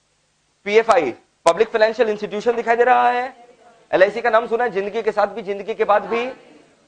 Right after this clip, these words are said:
तो याद रखना, पब्लिक फाइनेंशियल इंस्टीट्यूशन का एक example दो, Life Insurance Corporation of India, Unit Trust of India। Now, relative, relative में सबसे गहरा रिश्ता किन लोग में रहता है?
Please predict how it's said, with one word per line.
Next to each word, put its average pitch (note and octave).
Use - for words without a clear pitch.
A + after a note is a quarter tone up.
तो E3
याद E3+
रखना, C3
पब्लिक E3+
फाइनेंशियल G3
इंस्टीट्यूशन F#3+
का G3
एक F3+
example E3
दो, A#2+
Life F#3
Insurance G3
Corporation F3
of E3
India, E3
Unit G3
Trust F#3
of F3+
India। D#3+
Now, E3
relative, G3
relative G3+
में A#3+
सबसे F3+
गहरा G#3
रिश्ता A#3+
किन G#3+
लोग G#3
में F3
रहता C3
है? G2+